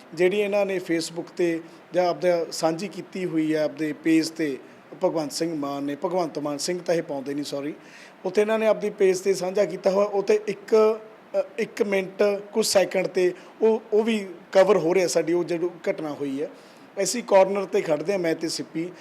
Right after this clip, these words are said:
ਸਾਡੇ ਅੱਗੇ ਆ ਕੇ ਕੈਡਰ ਖੜ੍ਹ ਜਾਂਦਾ, ਅਸੀਂ ਫਿਰ ਵੀ ਸਾਈਡ 'ਤੇ ਖੜ੍ਹਦੇ ਹਾਂ ਵੀ ਆਪਾਂ ਕੈਡਰ ਦੇ ਵਿੱਚ ਨਹੀਂ ਵੜਨਾ।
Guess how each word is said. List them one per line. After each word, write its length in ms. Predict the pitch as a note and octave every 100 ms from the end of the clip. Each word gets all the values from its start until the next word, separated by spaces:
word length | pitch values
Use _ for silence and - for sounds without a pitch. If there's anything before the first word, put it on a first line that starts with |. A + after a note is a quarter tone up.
| -
ਸਾਡੇ 420 | - F3+ F3+ G3 F3
ਅੱਗੇ 200 | D#3+ F#3
ਆ 120 | E3+
ਕੇ 160 | F3
ਕੈਡਰ 300 | F3 D#3+ C#3+
ਖੜ੍ਹ 200 | D#3 D3
ਜਾਂਦਾ, 200 | E3 G3
ਅਸੀਂ 180 | G#3 A3+
ਫਿਰ 140 | G#3 A#3+
ਵੀ 120 | B3
ਸਾਈਡ 220 | G#3+ G3+
'ਤੇ 160 | - F#3
ਖੜ੍ਹਦੇ 340 | C#3+ D3 F#3+
ਹਾਂ 60 | G3+ - - G#3
ਵੀ 80 |
ਆਪਾਂ 200 | G#3+ A#3
ਕੈਡਰ 300 | A#3 A3+ A3
ਦੇ 140 | G#3 A3
ਵਿੱਚ 220 | G#3 G#3
ਨਹੀਂ 120 | F#3
ਵੜਨਾ। 240 | C#3+ C3+